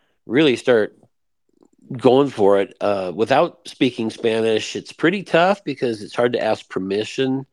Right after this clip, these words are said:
on some of the estancias or communicating with any kind of local. So some Spanish skills are nice, and then just being, you know,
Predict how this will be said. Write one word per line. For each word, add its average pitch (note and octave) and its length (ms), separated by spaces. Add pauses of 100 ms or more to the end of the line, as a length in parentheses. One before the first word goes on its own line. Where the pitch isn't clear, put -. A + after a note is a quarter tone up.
(480)
on - 60
some G#2+ 140
of G2+ 60
the F2+ 100
estancias B2+ 800
or F2 440 (560)
communicating G#2+ 460
with F#2+ 140
any A2 160
kind A2 180
of F2+ 80
local. G2 540
So A2+ 340 (560)
some - 100
Spanish A#2 360
skills G#2+ 300
are G#2 60
nice, A2+ 500 (440)
and F2 180
then G#2 320
just F#2+ 340
being, A2+ 420 (320)
you D3 100
know, E3+ 260